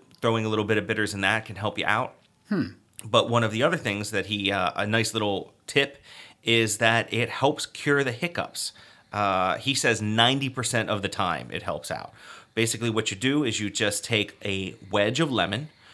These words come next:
Speaker 1: you put two dashes of Angostura onto the lemon, and bite down on it and suck.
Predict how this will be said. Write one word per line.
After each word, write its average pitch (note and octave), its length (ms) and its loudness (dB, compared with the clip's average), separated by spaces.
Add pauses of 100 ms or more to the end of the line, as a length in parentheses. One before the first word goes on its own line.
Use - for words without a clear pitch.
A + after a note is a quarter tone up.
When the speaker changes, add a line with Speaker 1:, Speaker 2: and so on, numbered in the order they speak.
(140)
Speaker 1:
you G2+ 80 -4
put - 320 0
two F3 180 0
dashes B2 560 4
of G2+ 140 -4
Angostura A2+ 840 0 (260)
onto B2+ 360 2
the G2 100 -4
lemon, G2 380 -4 (320)
and F2+ 240 -4
bite A#2 220 4
down F#2 300 2
on D#2 140 -4
it - 140 -8
and F#2+ 160 -6
suck. - 380 -2